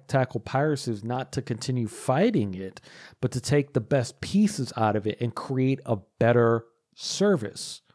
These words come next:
That's how Spotify, Apple Music, uh, were created. It's very simple. You take the piracy model and you charge people for it,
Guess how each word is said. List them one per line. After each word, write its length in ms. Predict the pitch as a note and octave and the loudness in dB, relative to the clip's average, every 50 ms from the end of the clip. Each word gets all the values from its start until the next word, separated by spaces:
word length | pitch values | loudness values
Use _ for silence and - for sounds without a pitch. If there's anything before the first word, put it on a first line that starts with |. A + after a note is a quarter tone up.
| _ _ _ _ _ _ _ _ - | _ _ _ _ _ _ _ _ -4
That's 220 | B2 A#2+ A#2 - | -2 -2 -2 0
how 160 | - C#3 C3+ | 2 2 2
Spotify, 720 | B2+ - - - C#3+ C3 C3 C3+ B2+ - C#3 C3+ C3 C3 B2+ - | 2 -2 0 2 4 4 4 2 0 0 0 0 2 0 0 -4
Apple 280 | B2 A#2+ A#2 - A#2+ A#2 | -6 -8 -6 -6 -6 -6
Music, 580 | A2+ A2 G#2+ A2+ A2 G#2 A2 G#2+ G#2+ G#2+ - - - - - - - - _ _ _ _ _ _ _ _ _ - | -4 -2 -2 -2 -2 -2 -2 -4 -4 -4 -6 -12 -20 -20 -20 -20 -20 -20 _ _ _ _ _ _ _ _ _ -6
uh, 360 | A2+ G#2+ G#2 G#2+ G#2 G#2 - - | -4 -2 -2 -2 -2 -4 -6 -6
were 220 | - A#2+ B2 B2+ A#2+ | -2 2 2 2 2
created. 920 | - - - C3+ C3 B2 A2+ A2 A2 B2 D#3 F3 C3+ A2 G2+ G2 - - - | 0 -4 -2 0 2 2 4 4 4 4 4 4 2 0 -2 -4 -6 -12 -14
It's 300 | A2 G#2 - - - - _ | -14 -14 -14 -20 -20 -20 _
very 320 | - G#2 B2 C3 D3 D#3 C#3 | -8 -2 0 2 2 2 0
simple. 440 | - - F3 F#3 G3+ - - G#2+ | 0 -2 -2 -2 -2 -2 -2 -2
You 160 | G#2 G#2+ A#2 A#2 | -2 -2 -2 -4
take 400 | - - - C#3 D3+ D3+ - - | -4 -2 0 0 0 0 -2 -4
the 100 | B2 - | -4 -4
piracy 920 | - - - C#3+ C#3+ D3+ D#3 D3 C#3 - - C#3 C3+ C3 C3 B2+ A2+ - _ | -4 -2 0 2 4 4 4 4 2 0 0 0 0 2 0 0 -2 -6 _
model 800 | A2 A2 G#2+ G#2+ A2+ A#2+ C3+ D#3 D#3+ C#3+ G#2+ F#2+ G2 G2 G2+ - _ _ _ _ _ _ _ _ _ | -8 -6 -4 -2 -2 -2 0 0 0 0 0 -2 -4 -6 -8 -12 _ _ _ _ _ _ _ _ _
and 120 | - B2 B2 | -2 0 0
you 100 | C3 C3 | 0 0
charge 500 | - - - D3 D3 D#3 D#3+ D3+ - - | 0 0 4 6 6 6 4 2 -2 -6
people 340 | - B2 A2+ G#2+ - A2 G#2 | -6 -4 -4 -4 -4 -8 -10
for 360 | - - A2 G#2 G#2 A2 B2+ | -8 -8 -6 -4 -2 -2 -2
it, 120 | C#3+ C#3 | -4 -4